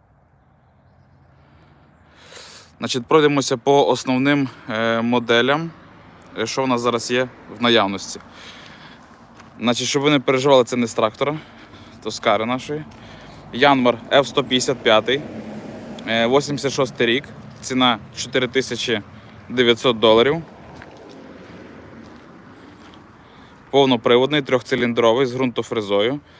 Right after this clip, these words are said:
на механіці. Хороший стан резини. Резина рідна, Bridgestone. Дальше дуже в класному стані, е, Sunshine З Л один, двісті двадцять п'ять Кубота, сім тисяч доларів.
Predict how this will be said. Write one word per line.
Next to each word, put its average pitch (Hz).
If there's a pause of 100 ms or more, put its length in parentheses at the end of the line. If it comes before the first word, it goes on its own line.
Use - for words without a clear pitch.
(160)
на 113
механіці. 117 (400)
Хороший 135
стан 123
резини. 113 (480)
Резина 120
рідна, 113
Bridgestone. 131 (1900)
Дальше 151
дуже 165
в 147
класному 156
стані, 151 (260)
е, 120
Sunshine 156
З 131
Л 147
один, 143
двісті 139
двадцять 135
п'ять 135
Кубота, 135 (300)
сім 147
тисяч 135
доларів. 127